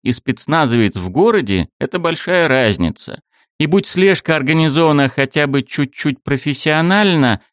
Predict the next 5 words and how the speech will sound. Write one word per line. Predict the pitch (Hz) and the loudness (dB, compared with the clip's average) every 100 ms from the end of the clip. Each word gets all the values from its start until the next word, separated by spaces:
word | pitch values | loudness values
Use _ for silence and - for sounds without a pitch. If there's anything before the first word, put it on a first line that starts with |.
| _ | _
Егоров | - 131 180 165 - | -6 0 0 0 -2
вряд | 123 147 156 120 | -2 0 0 -2
ли | 104 98 | -2 0
ее | 95 92 | 2 2
заметил. | 90 98 95 90 78 80 76 | 2 2 2 0 -4 -8 -12